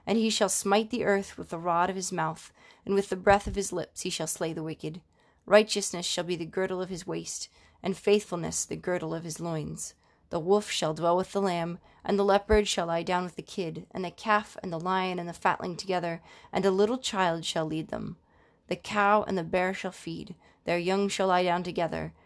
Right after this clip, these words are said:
and the lion shall eat straw like the ox. The sucking child shall play over the hole of the asp, and the weaned child shall put his hand on the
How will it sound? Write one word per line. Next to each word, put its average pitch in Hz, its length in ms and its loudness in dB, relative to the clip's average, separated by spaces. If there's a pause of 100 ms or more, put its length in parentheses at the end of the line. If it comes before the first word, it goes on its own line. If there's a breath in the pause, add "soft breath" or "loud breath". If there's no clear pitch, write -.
(140 soft breath)
and 180 80 0
the 196 80 4
lion 214 340 6
shall 185 220 -4
eat 170 180 -8
straw 180 300 -2
like 170 180 -6
the 175 140 -6
ox. - 460 -6 (320 soft breath)
The - 80 -6
sucking 208 420 2
child 185 440 2
shall 180 200 0
play 208 320 6
over 185 160 0
the 180 80 -4
hole 196 280 0
of 180 80 -4
the - 160 -6
asp, 170 360 -4 (340 loud breath)
and 202 140 2
the 196 80 4
weaned 220 340 2
child 165 500 -2
shall 190 120 -2
put 220 180 -2
his 240 120 -2
hand 175 460 -4
on 180 100 -2
the 180 140 -6